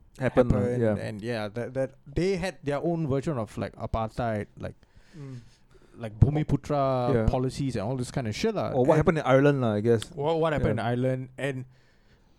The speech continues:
Speaker 2: the Buddhist monks, right, were shocking.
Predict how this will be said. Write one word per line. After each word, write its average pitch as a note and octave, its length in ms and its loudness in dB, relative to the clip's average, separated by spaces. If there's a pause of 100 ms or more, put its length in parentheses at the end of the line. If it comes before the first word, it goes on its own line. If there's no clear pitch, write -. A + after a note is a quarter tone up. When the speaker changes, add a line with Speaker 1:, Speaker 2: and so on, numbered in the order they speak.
(520)
Speaker 2:
the C#3+ 160 4
Buddhist G#3+ 400 0
monks, E3 320 -2
right, A#2 300 0
were A#2+ 240 -2
shocking. C3 480 -4